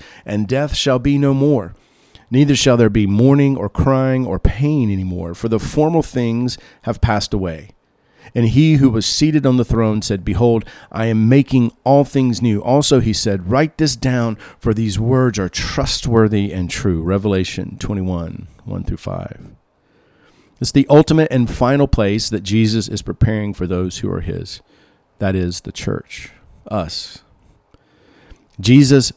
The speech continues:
tells us that in his Father's house, there are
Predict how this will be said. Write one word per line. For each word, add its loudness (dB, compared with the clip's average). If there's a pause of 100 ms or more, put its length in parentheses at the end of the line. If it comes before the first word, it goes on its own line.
tells 4
us -4
that -4 (200)
in 6
his 8
Father's 2
house, -4 (680)
there 2
are 2